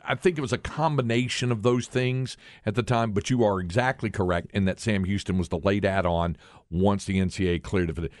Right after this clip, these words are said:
that was two thousand six. So that's been seventeen years, it'll be this fall,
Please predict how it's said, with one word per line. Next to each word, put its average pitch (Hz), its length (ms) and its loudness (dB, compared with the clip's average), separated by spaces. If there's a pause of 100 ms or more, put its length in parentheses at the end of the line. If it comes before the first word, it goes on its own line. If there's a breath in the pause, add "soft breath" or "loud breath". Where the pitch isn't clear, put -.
(240 soft breath)
that - 100 -8
was 170 80 -4
two - 140 -2
thousand 113 420 -2
six. - 360 -8
So - 160 -2
that's 127 260 2
been 117 200 -2
seventeen 131 800 -2
years, 92 540 0
it'll 87 100 -2
be 90 140 2
this 87 160 -2
fall, 90 280 2